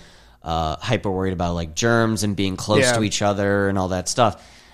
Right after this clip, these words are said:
Speaker 1: And so, like, now, like, I already had a problem before, but I was able
Speaker 2: Mm-hmm.
Speaker 1: to kinda, like, forget about it
Speaker 2: Yeah.
Speaker 1: and it was whatever.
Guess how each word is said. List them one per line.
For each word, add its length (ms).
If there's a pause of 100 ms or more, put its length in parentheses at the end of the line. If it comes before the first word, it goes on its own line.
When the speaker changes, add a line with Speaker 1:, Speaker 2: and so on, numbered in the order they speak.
(120)
Speaker 1:
And 260
so, 300
like, 460 (760)
now, 800 (600)
like, 180
I 100
already 180
had 380
a 40
problem 420
before, 360
but 120
I 120
was 180
able 140
Speaker 2:
Mm-hmm. 200
Speaker 1:
to 40
kinda, 200
like, 400
forget 480
about 320
it 60
Speaker 2:
Yeah. 160
Speaker 1:
and 120
it 40
was 160
whatever. 460